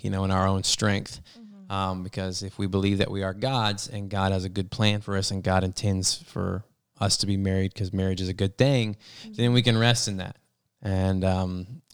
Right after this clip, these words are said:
Speaker 1: not all, not everyone get, will get married, and, and it's God's plan to get married. We understand that. Um, but there is a, a large percentage that do and, and will. And so just, um, waiting on God is, is a great place to be for anyone and in any time in your life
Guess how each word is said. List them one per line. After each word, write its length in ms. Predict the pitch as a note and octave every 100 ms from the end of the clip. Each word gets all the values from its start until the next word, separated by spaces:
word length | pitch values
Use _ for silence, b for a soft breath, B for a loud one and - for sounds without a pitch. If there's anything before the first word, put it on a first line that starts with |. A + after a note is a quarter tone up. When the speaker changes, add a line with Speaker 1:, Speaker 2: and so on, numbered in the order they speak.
| _ -
Speaker 1:
not 220 | A2+ A2
all, 160 | A#2+ A2+
not 180 | B2
everyone 360 | B2 A2+ G#2+ G2+
get, 140 | G2 A2
will 120 | G2+
get 180 | F#2+ G2+
married, 320 | F#2+ F#2+ G#2
and, 120 | A#2+ F#2+
and 220 | F#2+ F#2
it's 180 | G2 F#2
God's 300 | - F#2+ F#2
plan 220 | - G2
to 60 | F#2+
get 100 | G2
married. 220 | G2 G#2
We 100 | G2+
understand 480 | G2 F#2 - A#2 B2+
that. 240 | G2 F#2+ B B B B B
Um, 460 | - G2 F#2+ G2 - -
but 300 | G2+ G#2+ G2+
there 280 | A2+ G#2+ A2
is 160 | A2
a, 140 | G2+ G2
a 80 |
large 240 | G2 G2+ G2
percentage 420 | G#2+ G#2 G2+ F#2+
that 220 | F#2+ -
do 300 | G#2+ G2 A#2
and, 180 | B2+ B2
and 160 | C3+ C3+
will. 300 | G2 F#2+ B2+ - _ _ _ _ -
And 100 | G#2
so 240 | G#2+ G2+
just, 260 | G2+ B2+ -
um, 480 | C3 B2+ B2 B2 - _ _ _ _ _ _ -
waiting 280 | A#2+ D3 D#3
on 140 | D3
God 300 | C3 C#3+ D#3+ - -
is, 360 | A2+ G2+ G2 -
is 200 | A2 G#2
a 140 | G#2+ G#2+
great 380 | G#2 A2 A2+
place 180 | A#2+ G#2+
to 80 | -
be 180 | F#2+ G2+
for 320 | - G2 G2 -
anyone 360 | C3 C3+ C3+
and 120 | G#2
in 120 | G2 A2
any 180 | B2
time 280 | A#2+ A#2+ A#2
in 40 | A#2
your 100 | G#2+
life 340 | G2+ - -